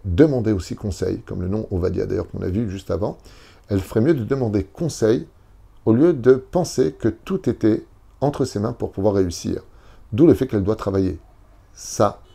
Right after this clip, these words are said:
Emouna. La mode Bemesima ou la Sig et Amatara, car des fois c'est des problèmes techniques qui l'empêchent d'y arriver, même si ses idées sont souvent bonnes. Donc réfléchis bien.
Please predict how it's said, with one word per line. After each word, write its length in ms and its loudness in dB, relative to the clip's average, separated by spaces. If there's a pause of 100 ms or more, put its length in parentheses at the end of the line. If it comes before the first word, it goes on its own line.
(340)
Emouna. 380 4 (760)
La 200 2
mode 320 8
Bemesima 600 0
ou 40 4
la 140 2
Sig 340 -4
et 140 4
Amatara, 560 -2 (340)
car 220 -2 (160)
des 180 4
fois 220 -2
c'est 80 -4
des 80 -2
problèmes 220 -4
techniques 380 -2
qui 100 -8
l'empêchent 260 -2
d'y 80 -2
arriver, 240 0
même 160 -2
si 140 -10
ses 260 -6
idées 160 -2
sont 160 -10
souvent 400 -6 (300)
bonnes. 340 0 (380)
Donc 280 -6 (160)
réfléchis 440 -2
bien. 240 -2